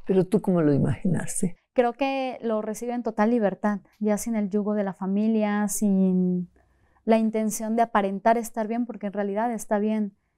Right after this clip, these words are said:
Speaker 2: Yo cuando escribí la novela tenía un sobrino, tengo un sobrino, tengo tres sobrinos ahora,
Speaker 1: Sí.
Speaker 2: pero mi sobrino mayor era pequeño, tenía unos dos años, y me costó muchísimo trabajo escribir sobre el niño, porque yo veía a mi sobrino en ese personaje.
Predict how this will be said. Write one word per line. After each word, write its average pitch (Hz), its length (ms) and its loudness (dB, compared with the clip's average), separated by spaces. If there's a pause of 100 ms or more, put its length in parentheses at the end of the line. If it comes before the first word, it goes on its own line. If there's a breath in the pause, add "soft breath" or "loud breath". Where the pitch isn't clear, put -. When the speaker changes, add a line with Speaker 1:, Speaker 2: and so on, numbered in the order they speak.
(300)
Speaker 2:
Yo 220 240 2
cuando 233 500 4
escribí 214 380 -2
la 220 140 2
novela 226 480 0 (100)
tenía 208 260 0
un 208 140 -4
sobrino, 220 360 -2
tengo 294 220 4
un 214 80 -6
sobrino, 202 320 -8
tengo 226 220 0
tres 226 240 2
sobrinos 202 400 -2
ahora, 220 360 0 (140)
Speaker 1:
Sí. 170 260 -18 (380 loud breath)
Speaker 2:
pero 240 240 4
mi 247 100 -2
sobrino 262 360 0
mayor 233 340 -2
era 240 220 -2
pequeño, 240 440 2
tenía 196 280 0
unos 202 440 -4 (140)
dos 202 260 0
años, 214 520 -4 (520)
y 247 80 4
me 240 120 2
costó 254 260 0
muchísimo 339 420 2
trabajo 254 300 2
escribir 240 380 -4
sobre 262 220 0
el 226 100 -6
niño, 277 220 0
porque 220 260 -4
yo 233 120 2
veía 254 720 2
a 220 140 0
mi 214 160 0
sobrino 240 440 2
en 208 100 -2
ese 208 180 -8
personaje. 208 600 -4